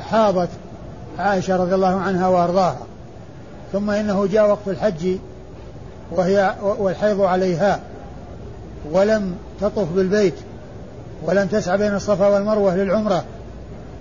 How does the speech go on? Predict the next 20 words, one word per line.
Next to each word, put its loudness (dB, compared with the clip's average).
ومعنى 0
ذلك 4
أن 0
الحج -2
وقد 2
وصل 2
وهي 4
لم 0
تنتهي 0
من -4
عمرتها، 2
فأمرها 2
الرسول 2
عليه 4
الصلاة -2
والسلام 2
أن -2
تنقض 2
شعرها 2
وتمتشط 2